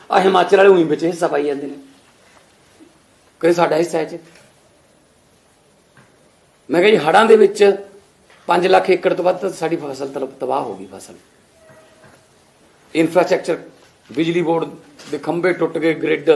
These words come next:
ਡੁੱਬ ਗਏ, ਲੋਕਾਂ ਦੇ ਘਰ ਡੁੱਬ ਗਏ, ਮੌਤਾਂ ਵੀ ਹੋ ਗਈਆਂ ਸ-,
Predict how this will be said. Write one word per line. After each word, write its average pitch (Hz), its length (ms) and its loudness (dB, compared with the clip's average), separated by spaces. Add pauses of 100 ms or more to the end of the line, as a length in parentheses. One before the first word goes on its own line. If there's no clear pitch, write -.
(440)
ਡੁੱਬ 147 280 -2
ਗਏ, 165 120 2
ਲੋਕਾਂ 160 280 -2
ਦੇ 160 80 -2
ਘਰ - 200 0
ਡੁੱਬ 147 280 -2
ਗਏ, 151 240 0 (680)
ਮੌਤਾਂ 160 400 0
ਵੀ 170 80 2
ਹੋ 156 140 2
ਗਈਆਂ 156 120 0
ਸ-, 160 120 -10